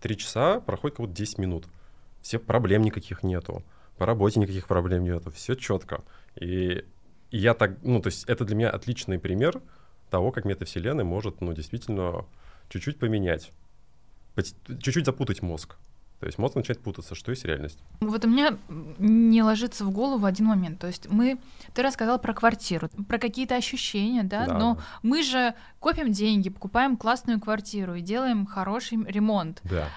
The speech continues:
Speaker 2: для того, чтобы мы
Speaker 1: Ничего.
Speaker 2: физически,
Speaker 1: Мгм. Так.
Speaker 2: а, мы как, а, биологическое существо,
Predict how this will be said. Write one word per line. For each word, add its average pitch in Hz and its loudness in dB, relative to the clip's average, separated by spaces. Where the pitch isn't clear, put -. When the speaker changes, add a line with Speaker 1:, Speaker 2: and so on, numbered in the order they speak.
Speaker 2:
для 196 0
того, 196 0
чтобы 196 -2
мы 208 4
Speaker 1:
Ничего. 196 0
Speaker 2:
физически, 196 -4
Speaker 1:
Мгм. 104 -2
Так. - 0
Speaker 2:
а, 180 -6
мы 214 2
как, 202 -4
а, 180 -2
биологическое 196 -2
существо, 196 -4